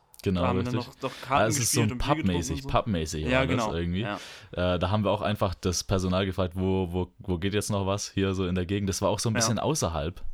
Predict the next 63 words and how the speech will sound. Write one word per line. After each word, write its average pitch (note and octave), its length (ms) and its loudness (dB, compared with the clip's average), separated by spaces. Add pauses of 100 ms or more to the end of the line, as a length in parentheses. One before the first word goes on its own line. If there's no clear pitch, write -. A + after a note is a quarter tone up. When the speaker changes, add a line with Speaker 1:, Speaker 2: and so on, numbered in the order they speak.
(140)
Speaker 1:
von E2+ 180 -2
Madrid, F2 380 -4
muss G#2 200 -4
man G#2 120 -4
le-, G2+ 120 -2
Speaker 2:
Ja. - 60 -8
Speaker 1:
ehrlicherweise G#2 460 -2
sagen. G2+ 200 0
Also F2+ 160 0
wir F2 60 -4
sind F2 100 -2
da E2+ 80 0
locker F2+ 260 -2
zwanzig F2 260 -4
Minuten F2+ 220 -6
rausgefahren, F#2 580 -6 (640)
äh, E2+ 60 -6
aus E2 400 -4
dem, E2 380 -2
aus, - 240 -8
äh, D#2 280 -4 (220)
aus E2+ 120 -6
dem E2 120 -6
Centro D#2+ 420 -4 (380)
und D#2+ 180 -4
sind E2 180 -2
dann, D#2 320 -2
äh, D2+ 300 -4
da D2 160 -6
essen - 220 -4
gegangen. D#2 260 -6 (500)
Und F2+ 100 -2
dann F2+ 200 2
haben G2 140 2
wir G#2+ 60 4
da G2+ 100 4
noch G2 160 0
Karten G#2 300 0
gespielt, F2 300 -2
locker F#2 260 0
zwei E2+ 240 -2
Stunden F#2+ 300 -4
lang, E2 260 -4 (400)
in F#2 160 0
Speaker 2:
Ja, F#2 60 4
Speaker 1:
diesem, A#2 160 2
Speaker 2:
ja. F2+ 160 0
Speaker 1:
in F2+ 100 -2
diesem F2 180 -2
Pub-ähnlichen F#2 520 -2
Speaker 2:
Ein - 20 0
bisschen A2 180 2
Speaker 1:
Teil. C#3 80 2
Speaker 2:
was C#3+ 100 -2
Speaker 1:
Das E2+ 80 -2
war D3 100 -2
auch - 60 -4
echt D#3+ 200 -2
Speaker 2:
getrunken - 40 -8
Speaker 1:
cool. D#3 60 -2
Speaker 2:
und D3+ 60 -2
so D3+ 160 -4
war, D3+ 320 -4